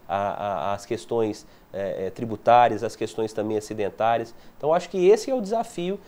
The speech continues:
que nós vamos lançar, que o projeto lança e que a regulação ainda discutida vai também trazer à tona, mas agora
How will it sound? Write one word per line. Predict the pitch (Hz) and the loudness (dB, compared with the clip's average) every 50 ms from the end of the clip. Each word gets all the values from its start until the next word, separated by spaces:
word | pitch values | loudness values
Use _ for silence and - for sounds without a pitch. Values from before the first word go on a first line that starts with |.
| - - - | -20 -18 -12
que | - - | -6 -2
nós | 170 165 160 147 | 0 0 2 2
vamos | 143 143 143 139 139 | 2 0 0 0 0
lançar, | 160 180 180 175 - - 170 180 | 0 0 -2 -2 -2 -2 -2 -2
que | - 202 | -2 -6
o | 185 | -4
projeto | - 185 170 139 - 139 143 - 202 | 0 2 2 2 2 0 0 0 0
lança | 196 185 165 165 175 190 190 - 226 226 233 - - - - - - | 0 2 4 4 2 2 0 -2 -4 -4 -4 -6 -18 -20 -18 -10 -8
e | 220 240 | -8 -8
que | - - - 214 214 233 247 226 | -8 -6 -2 -2 0 0 2 2
a | - 214 | 2 2
regulação | 190 202 202 196 220 220 214 185 - - - 180 196 233 226 | 2 2 0 2 2 2 2 2 0 0 0 2 2 4 4
ainda | 185 180 233 277 269 | 2 0 0 -2 -2
discutida | 233 185 180 - - 175 - - - - 214 262 214 139 - - - - - - - | -4 -4 -6 -6 -6 -6 -6 -6 -6 -6 -4 -4 -2 -4 -4 -6 -12 -20 -20 -20 -12
vai | - 98 131 - - 151 | -6 -2 0 0 0 0
também | - 226 180 147 147 147 143 | 0 -2 0 2 0 0 0
trazer | - 135 123 113 110 135 | 2 2 2 2 2 2
à | 135 123 | 2 2
tona, | - - - 143 170 202 247 277 | 0 0 0 0 0 0 0 -2
mas | 277 220 214 220 | -2 -2 -2 0
agora | 262 240 208 160 160 180 196 226 247 | -2 -2 0 2 4 4 4 2 0